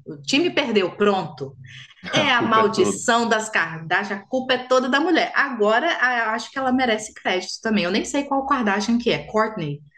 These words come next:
Speaker 2: Eu sei que tem uns vídeos bizarros que eles estão muito amorzinho, né? Tão fazendo umas viagens muito loucas. Tem um vídeo maravilhoso
Speaker 1: Sim.
Speaker 2: que é o,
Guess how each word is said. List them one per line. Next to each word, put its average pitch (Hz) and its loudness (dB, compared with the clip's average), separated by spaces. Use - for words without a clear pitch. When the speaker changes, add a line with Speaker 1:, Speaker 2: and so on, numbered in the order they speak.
Speaker 2:
Eu 117 2
sei 139 0
que 139 -10
tem 143 0
uns 110 0
vídeos 120 -2
bizarros 107 2
que - -12
eles 101 0
estão 123 2
muito 113 4
amorzinho, 98 2
né? 110 0
Tão 101 -8
fazendo 104 -4
umas 104 0
viagens 98 2
muito 113 -6
loucas. 107 -2
Tem 120 -2
um 123 0
vídeo 113 0
maravilhoso 113 0
Speaker 1:
Sim. - -8
Speaker 2:
que 127 -4
é 110 6
o, 98 2